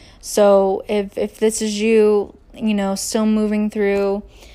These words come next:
the loss of somebody, like, they're with you always. And I know sometimes that's a hard thing to,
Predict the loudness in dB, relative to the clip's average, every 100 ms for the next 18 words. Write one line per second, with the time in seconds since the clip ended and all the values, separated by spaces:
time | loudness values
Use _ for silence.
0 | -20 -6 0 2 2 0 -2 -4 -4 -4
1 | -2 0 0 -2 -4 -4 -4 -4 -8 -10
2 | -2 0 0 -2 -2 -4 -2 -4 -4 0
3 | 0 2 0 -2 -6 -6 -4 -2 -2 -4
4 | -6 -6 -6 -6 -6 -6 -8 -4 -4 -4
5 | -6 -8 -6 -6 -6 -4 -4